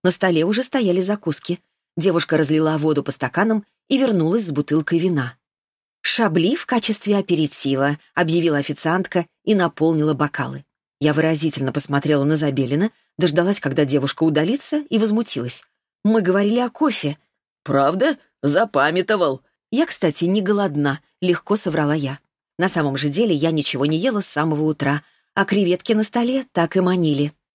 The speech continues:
Забелин тем временем принялся уминать за обе щеки,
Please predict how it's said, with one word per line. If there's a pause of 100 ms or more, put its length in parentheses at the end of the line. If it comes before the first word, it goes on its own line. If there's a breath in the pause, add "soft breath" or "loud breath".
(180)
Забелин
тем
временем
принялся
уминать
за
обе
щеки,